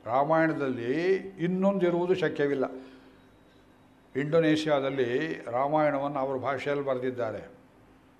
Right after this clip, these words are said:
ಮಹಾಭಾರತವನ್ನು ಬರೆದಿದ್ದಾರೆ. ಎರಡನ್ನೂ ನಾನು ಪರಿಶೀಲನೆ ಮಾಡಿದೆ. ಮೂಲದ ಮಹಾಭಾರತದಲ್ಲಿ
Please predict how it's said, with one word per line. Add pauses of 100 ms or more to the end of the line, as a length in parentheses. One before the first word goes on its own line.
(360)
ಮಹಾಭಾರತವನ್ನು
ಬರೆದಿದ್ದಾರೆ.
ಎರಡನ್ನೂ
ನಾನು
ಪರಿಶೀಲನೆ
ಮಾಡಿದೆ. (1600)
ಮೂಲದ
ಮಹಾಭಾರತದಲ್ಲಿ